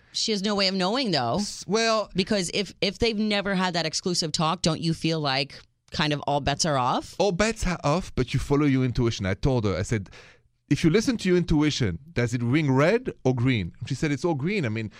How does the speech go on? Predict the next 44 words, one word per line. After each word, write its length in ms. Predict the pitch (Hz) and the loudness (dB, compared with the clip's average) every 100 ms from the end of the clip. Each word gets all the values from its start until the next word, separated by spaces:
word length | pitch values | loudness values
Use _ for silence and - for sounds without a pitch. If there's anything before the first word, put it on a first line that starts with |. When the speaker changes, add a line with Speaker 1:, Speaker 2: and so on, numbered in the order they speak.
| - 131 | -8 -6
Speaker 2:
I 60 | |
said, 240 | 131 190 180 | -2 0 0
"I 80 | |
think 240 | 175 196 190 | 0 -2 2
you're 80 | 185 | 2
overdoing 420 | 180 165 254 208 | 2 0 0 0
it." 100 | 185 | 0
Speaker 1:
Do 100 | 247 | 0
Speaker 2:
And 60 | 294 | 0
Speaker 1:
you 40 | |
have 100 | 320 | 0
a 60 | 294 | -2
right 240 | 262 277 | -2 -2
to 120 | 285 | -4
be 160 | 240 247 | -2 -4
upset, 380 | 226 - 247 170 | -4 -4 -4 -2
though, 440 | 143 127 143 180 - _ | 0 0 -2 -4 -12 _
if 200 | 175 170 | -2 0
you've 180 | 185 175 | -2 0
not 360 | 180 175 175 - - | 0 2 2 -2 -6
set 300 | - 185 175 | -2 -2 0
those 160 | 160 | -2
parameters 680 | - 170 185 294 190 107 - | -2 -4 -2 -2 -2 0 0
in 80 | 131 | 0
your 100 | 120 | -2
relationship? 600 | 120 98 110 135 - 110 | -2 -2 -4 -2 -2 0
Because, 380 | 190 196 233 - _ - | -2 -2 -2 -4 _ -2
you 140 | 226 | 0
know, 140 | 214 | 0
as 160 | 180 220 | 0 0
far 200 | - 302 | 0 0
as 140 | 262 | 0
he 160 | - 381 | -2 -2
knows, 320 | 262 175 196 214 | 0 0 0 0
she 200 | - - | 0 0
could 100 | 247 | -2
be 140 | 220 | 0
dating 320 | 180 190 196 | 0 0 0
a 40 | 180 | 0
bunch 200 | 185 180 | 0 0
of 80 | |
other 160 | 120 175 | -2 0
guys, 260 | 165 147 - | 0 -2 0
too. 400 | - 135 156 | 0 2 2